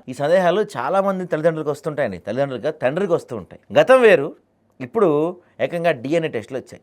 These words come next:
అసలు తండ్రి అయినా కాదా తేల్చేస్తాయి అవి. కానీ ఈ డిఎన్ఏ పెటర్నిటీ పరీక్షలు ఓ సామాజిక సంక్షోభాన్ని క్రియేట్ చేస్తాయి. కుటుంబాలు విచ్ఛిన్నం అయిపోతాయి. విడాకుల రేటు పెరిగిపోద్ది. వెరసి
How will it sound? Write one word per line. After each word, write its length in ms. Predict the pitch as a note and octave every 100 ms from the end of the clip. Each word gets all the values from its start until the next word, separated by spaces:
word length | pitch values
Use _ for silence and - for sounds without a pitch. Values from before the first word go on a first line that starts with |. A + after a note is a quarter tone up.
| _
అసలు 240 | - F#3+ F3
తండ్రి 360 | B2+ C#3 F#3
అయినా 160 | G3+ F#3+
కాదా 300 | F3+ D3+ F3
తేల్చేస్తాయి 760 | F3 D3 F#3 F#3+ D#3 - G#2+
అవి. 140 | F2 - _ _
కానీ 440 | B2 F3 C#3 D3 E3+ _ _ _ A2+
ఈ 140 | D3
డిఎన్ఏ 680 | A2 A2+ F#3+ G#3+ G#3+ G#3+ F3 - _ C3
పెటర్నిటీ 380 | C#3+ F#3 F#3
పరీక్షలు 640 | F3+ C#3 E3 - A3 C#3 - _ _ _ _
ఓ 120 | B2
సామాజిక 640 | B2+ A#2+ D3 F3 E3+ E3 D#3+
సంక్షోభాన్ని 680 | - B2+ D3+ F#3+ F3+ D#3+
క్రియేట్ 340 | - C3+ B2+ G#2
చేస్తాయి. 360 | G2 - - _ -
కుటుంబాలు 480 | D#3 G3+ F#3 F#3 C#3+
విచ్ఛిన్నం 440 | C3+ - G3 F#3+
అయిపోతాయి. 480 | D3 A#2 G#2+ - - -
విడాకుల 420 | C#3+ G3+ G3+ F3+
రేటు 600 | C3 F#3+ G#3+ E3+ D3 E3+ _ -
పెరిగిపోద్ది. 600 | C3+ D3+ D#3 A#2 F#2+ - -
వెరసి 640 | G#2 D3+ - F#3 A#2 C3+